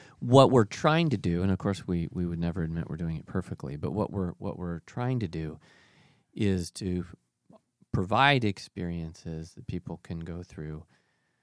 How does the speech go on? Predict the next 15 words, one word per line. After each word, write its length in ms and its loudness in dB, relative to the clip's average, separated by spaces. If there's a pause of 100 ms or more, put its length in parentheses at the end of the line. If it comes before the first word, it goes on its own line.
(200)
that, 400 -2 (140)
um, 300 -8 (1400)
tries 480 0
to 200 -2
take 280 -4
account 460 -6
of 220 -8
the 60 -10
broader 640 -6 (400)
reality 720 -6
of 200 -14
what 220 -8 (880)
conversion, 580 -6
what 160 -10
metanoia 460 -8